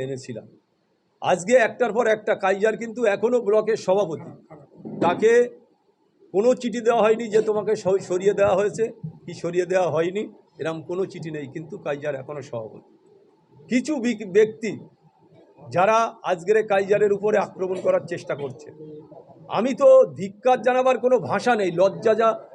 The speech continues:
আমাদের লজ্জা লাগে এই সব মানুষের নাম করতে। একটা ঘটনা ঘটেছে, সেটা সবাই জানে। জাহাঙ্গীর খানের নাম ঘোষণা হয়েছে, কিছু ছেলে মিষ্টি খেয়েছে,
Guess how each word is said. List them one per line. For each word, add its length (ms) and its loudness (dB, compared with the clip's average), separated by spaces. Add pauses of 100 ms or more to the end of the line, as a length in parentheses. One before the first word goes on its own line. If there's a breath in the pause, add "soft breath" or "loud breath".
(100)
আমাদের 320 2
লজ্জা 420 4
লাগে 200 2
এই 220 4
সব 160 -4
মানুষের 420 -4
নাম 280 -2
করতে। 380 -6 (1040)
একটা 280 2
ঘটনা 360 4
ঘটেছে, 380 4
সেটা 240 0
সবাই 380 2
জানে। 240 -2 (800)
জাহাঙ্গীর 340 -2
খানের 260 2
নাম 240 -2
ঘোষণা 320 0
হয়েছে, 320 2
কিছু 260 -8
ছেলে 240 -2
মিষ্টি 320 -8
খেয়েছে, 380 2